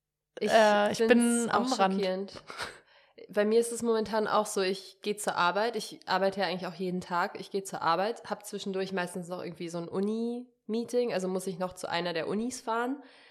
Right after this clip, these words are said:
Speaker 1: dann gehe ich manchmal zurück zur Arbeit <laughs> oder halt zum Sport,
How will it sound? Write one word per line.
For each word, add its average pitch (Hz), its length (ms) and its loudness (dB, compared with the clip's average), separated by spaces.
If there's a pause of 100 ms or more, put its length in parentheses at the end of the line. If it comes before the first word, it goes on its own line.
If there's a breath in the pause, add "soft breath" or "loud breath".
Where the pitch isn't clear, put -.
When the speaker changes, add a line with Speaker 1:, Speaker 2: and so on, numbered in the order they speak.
(200 loud breath)
Speaker 1:
dann 185 380 0
gehe 190 120 -2
ich 185 100 -8
manchmal 180 300 -4
zurück - 320 -6
zur 240 140 0
Arbeit 240 400 4 (100)
<laughs> - 80 -2
oder 220 280 2
halt 220 180 0
zum 190 160 -8
Sport, 175 500 0